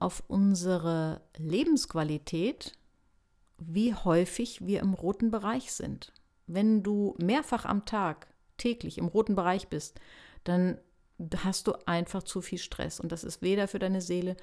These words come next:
noch für deinen Körper gut. Man kann so, man könnte so grob sagen, du solltest so zu zwei Drittel bis drei Viertel deines Tages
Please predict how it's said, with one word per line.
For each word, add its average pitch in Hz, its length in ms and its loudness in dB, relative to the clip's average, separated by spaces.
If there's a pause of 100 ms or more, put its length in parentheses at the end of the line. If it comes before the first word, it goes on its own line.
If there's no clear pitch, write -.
(220)
noch 180 220 2
für 190 120 -2
deinen 175 260 -2
Körper 160 360 -6
gut. - 280 -10 (1160)
Man 196 140 0
kann 247 260 8
so, 226 340 8 (200)
man - 100 -10
könnte 220 240 0
so 202 180 -2
grob 202 460 2
sagen, 185 760 4 (1080)
du 208 80 0
solltest 214 480 2
so 190 160 0
zu 190 500 -4 (220)
zwei 226 420 2
Drittel 220 400 2
bis 196 240 -2
drei 165 260 -2
Viertel 226 600 2 (480)
deines 175 400 0
Tages 190 760 -2